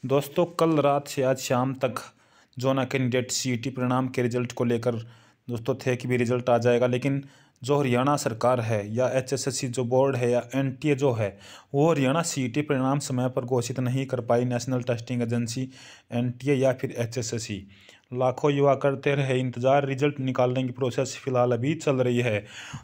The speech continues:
तो दोस्तों, अभी कम से कम दो से तीन दिन और लग सकते हैं आपके रिजल्ट के, क्योंकि प्रोसेसिंग जो है वो चल रही है। तो ये तो खट्टर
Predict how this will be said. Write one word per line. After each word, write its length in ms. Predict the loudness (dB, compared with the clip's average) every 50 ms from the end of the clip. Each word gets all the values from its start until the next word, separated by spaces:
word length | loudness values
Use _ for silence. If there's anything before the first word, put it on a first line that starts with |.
| -4
तो 60 | -2
दोस्तों, 380 | 2 2 2 2 4 4 4 6
अभी 240 | 6 4 4 4 0 2
कम 180 | 2 0 0
से 160 | 2 0 0
कम 220 | 2 2 0 0 2
दो 200 | 2 4 4 4
से 160 | 4 2 0
तीन 320 | 0 0 -2 0 0 0 2
दिन 180 | 0 0 0
और 240 | 0 2 2 2 4
लग 140 | 4 2 2
सकते 260 | 0 -6 -8 -4 -4 -2
हैं 80 | 0
आपके 300 | 0 -2 -2 0 0 0
रिजल्ट 340 | 2 2 2 2 2 2 0
के, 120 | -2 -4
क्योंकि 340 | -2 0 -2 0 2 0 0 0 -2 -12 -20 -20 -20 _ _
प्रोसेसिंग 560 | 0 0 2 4 2 2 2 0 0 -2 0
जो 120 | 2 2 2
है 80 | 4
वो 160 | 4 4 2 2
चल 200 | 2 2 2 2
रही 300 | 4 2 2 2 2 2 2
है। 360 | 2 2 2 0 0 0 -4 -10 -18 -18 -18 -18 -18 _ _ _
तो 120 | 2 2
ये 140 | 4 4 2
तो 140 | 4 2 0 2
खट्टर 380 | 0 -4 -2 0 0 0 0